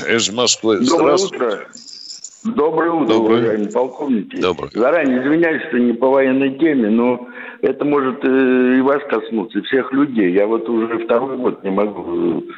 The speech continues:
Speaker 2: с этим законом как-то понять. Э, в общем, две тысячи второй год, э, еду по улице Ильинка, дом двадцать один, ну, что, ниссанчики маленькие. Вылетает навстречу, навстречу пьяный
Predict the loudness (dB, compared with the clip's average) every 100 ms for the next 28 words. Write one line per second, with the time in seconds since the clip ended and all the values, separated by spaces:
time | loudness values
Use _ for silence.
0 | -20 -8 -4 -4 -2 -2 0 0 0 -2
1 | -4 -6 -8 -4 -4 -2 -6 -8 -12 -10
2 | -10 -4 0 2 2 0 2 0 0 -4
3 | 0 0 2 -2 -2 -2 0 2 0 0
4 | 0 -2 -10 _ _ -20 -14 -6 0 2
5 | 4 4 4 2 2 0 0 -2 0 0
6 | 0 -2 -2 0 0 2 0 0 -2 -6
7 | 0 2 4 2 -2 -6 -4 -2 -4 -4
8 | -4 -2 0 2 2 0 0 -2 -4 -6
9 | -2 0 -2 -4 -10 _ _ _ -10 -8
10 | -2 0 0 0 0 0 0 -2 -4 -2
11 | 0 0 -2 -2 -2 -4 _ _ -4 -2
12 | -2 -2 0 0 -2 -6 0 2 2 2
13 | -2 -6 -8